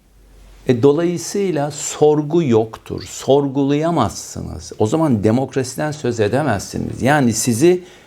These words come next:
dinle aldatıyorlar. Yaşar Nuri Öztürk, ışıklar içinde uyusun, onun dediği gibi Allah'la aldatıyorlar. Ama bütün bunların hepsinin bile bile de sineye çekiyoruz.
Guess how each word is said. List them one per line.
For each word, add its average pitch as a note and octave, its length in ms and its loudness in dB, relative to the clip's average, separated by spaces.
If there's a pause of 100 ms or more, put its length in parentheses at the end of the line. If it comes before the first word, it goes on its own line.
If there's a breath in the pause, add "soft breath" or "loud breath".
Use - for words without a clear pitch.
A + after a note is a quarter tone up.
(380 loud breath)
dinle F3+ 520 2 (140)
aldatıyorlar. F#2 1000 -4 (720 soft breath)
Yaşar C3 360 2
Nuri B2+ 220 2
Öztürk, A#2 440 -4
ışıklar B2 300 0
içinde A#2 320 0
uyusun, A2 320 0
onun A2+ 280 4
dediği A2+ 320 0
gibi A2+ 180 0 (140)
Allah'la B2 540 0
aldatıyorlar. F2 1040 -6 (600 loud breath)
Ama A#2 240 2
bütün G3+ 320 4
bunların C3+ 400 2
hepsinin G#2+ 600 0
bile A#2 220 4
bile A2+ 220 0
de D3 80 0
sineye G#2 440 -2
çekiyoruz. E2+ 640 -6